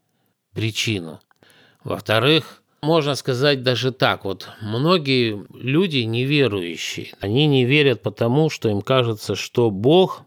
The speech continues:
ну, это такой какой-то, такой очень усиленный человек, то есть его свойства, они как бы бесконечно увеличены, что он настолько умный, что везде присутствует. То есть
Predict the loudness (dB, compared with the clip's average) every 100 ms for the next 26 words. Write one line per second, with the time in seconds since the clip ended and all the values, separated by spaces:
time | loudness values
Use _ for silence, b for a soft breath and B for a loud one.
0 | _ b b b -6 0 2 2 0 -2
1 | 2 2 4 -2 0 -2 0 0 0 -6
2 | b b b b -10 -4 0 2 2 2
3 | 0 0 0 2 2 2 0 -2 -2 0
4 | 2 2 0 -2 -10 -20 -8 -6 -2 -2
5 | -2 -4 -4 2 4 4 0 0 -2 -2
6 | -4 -4 -4 -6 -4 -2 -2 -4 -6 -4
7 | -4 -4 -6 -10 -14 -16 -20 _ B B
8 | B B B -6 -4 -2 -2 0 0 0
9 | 2 4 4 4 2 -2 -4 -8 -6 -6
10 | -4 -6 -4 -6 -4 -4 -6 -8 -16 -20
11 | -8 -8 -8